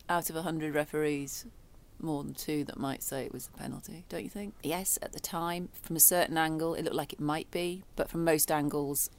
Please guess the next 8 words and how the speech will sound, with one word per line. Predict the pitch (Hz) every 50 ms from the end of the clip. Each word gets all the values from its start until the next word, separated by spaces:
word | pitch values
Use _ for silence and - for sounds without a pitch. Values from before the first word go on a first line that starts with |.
| - -
and | 156 147 143
on | 139 143
replays, | 147 147 143 139 - 147 135 135 135 131 131 123 - - - - - - -
it's | 147 139 - -
not. | 143 135 117 - - - - - - - - - - - - - - - - - -
There's | - 160 151
a | 160
foot | - - 214 196 - -